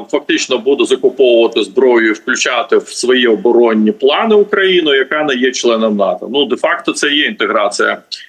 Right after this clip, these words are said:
в нато. І тому тут, тут це, е, головне. А все, що там буде сказано, то вже, знаєте, е, такі інтерпретації його,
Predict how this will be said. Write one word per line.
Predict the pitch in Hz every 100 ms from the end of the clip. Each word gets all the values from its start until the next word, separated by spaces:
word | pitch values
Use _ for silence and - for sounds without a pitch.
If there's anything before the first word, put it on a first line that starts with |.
| _ -
в | 113 113 104
нато. | 135 101 90 - _ _ _ _ _
І | - 135 147 147 143
тому | 175 226 233
тут, | - 233 220
тут | - 233 -
це, | - 156 147 143 135
е, | 123 151 127 113
головне. | 135 127 110 104
А | 107
все, | - 247
що | -
там | 233 214
буде | 208 202
сказано, | 202 233 220 196 185 170 165 156 151 143
то | 160
вже, | 165 131 156 143
знаєте, | 135 147 139 127 131
е, | 123 123 120 117
такі | 117 - 131
інтерпретації | 113 107 - 165 151 165 156 - 135 131 127 123
його, | 123 123 135 151 143 135 117